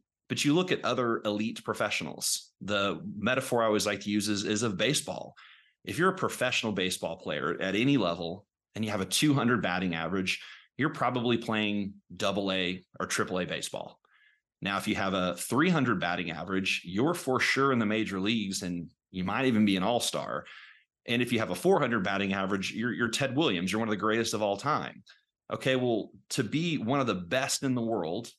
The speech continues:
in the major leagues at what you do, a three hundred batting average means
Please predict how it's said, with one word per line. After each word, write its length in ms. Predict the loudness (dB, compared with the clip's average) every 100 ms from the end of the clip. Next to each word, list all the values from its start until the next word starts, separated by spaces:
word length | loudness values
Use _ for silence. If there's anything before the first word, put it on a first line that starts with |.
| -8
in 100 | -2
the 60 | 2
major 340 | 2 0 0
leagues 300 | 0 0 -2
at 80 | -4
what 260 | -2 -2
you 80 | -4
do, 400 | -2 -2 -2 -6 -10 _ _ _ _
a 40 | -8
three 280 | 0 2 4
hundred 240 | 2 0
batting 340 | -2 -2 -2
average 340 | -2 -2 -2 -2
means 460 | -2 0 -2 -4